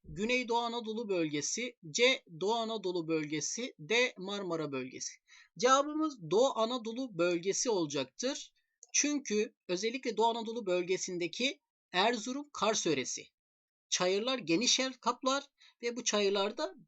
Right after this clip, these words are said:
büyükbaş hayvancılık yetiştirilir. Unutmayın, Doğu Anadolu'daki Erzurum Kars yöresi bu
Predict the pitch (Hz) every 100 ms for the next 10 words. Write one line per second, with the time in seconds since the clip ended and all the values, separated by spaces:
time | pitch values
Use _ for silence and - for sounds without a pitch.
0 | - 208 262 - _ - 220 269 - -
1 | - 175 170 165 175 262 165 151 - -
2 | 156 143 123 - _ _ _ 175 202 220
3 | 175 170 262 - _ _ - 175 202 202
4 | 196 190 180 180 247 180 185 185 185 170
5 | 196 202 165 156 - 247 269 - _ _
6 | _ - 214 214